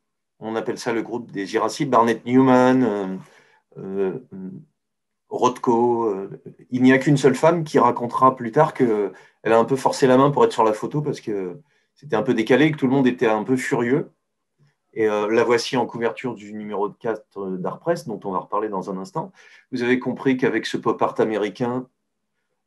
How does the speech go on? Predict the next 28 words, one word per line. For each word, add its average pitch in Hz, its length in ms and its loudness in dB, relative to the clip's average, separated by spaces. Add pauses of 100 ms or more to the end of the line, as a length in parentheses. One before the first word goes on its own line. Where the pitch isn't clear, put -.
(100)
euh, 95 560 -2 (240)
la 120 120 4
femme 131 280 4
était 113 220 2
plutôt 127 300 2
là, 160 140 8
mais 185 140 6
était 147 180 4
plutôt 147 320 4
en 139 220 8
photo, 147 400 4
en 139 100 4
fait. 117 240 -6
Elle 113 140 -4
était 101 200 -2
plutôt, 117 520 2
euh, 98 580 0
en 101 260 0
objet 143 360 4
de 107 120 -4
consommation, 110 680 -4
comme 123 180 0
on 104 80 2
la 101 140 2
trouve 127 220 -4
dans 104 100 0
la 98 80 0
publicité 120 680 -4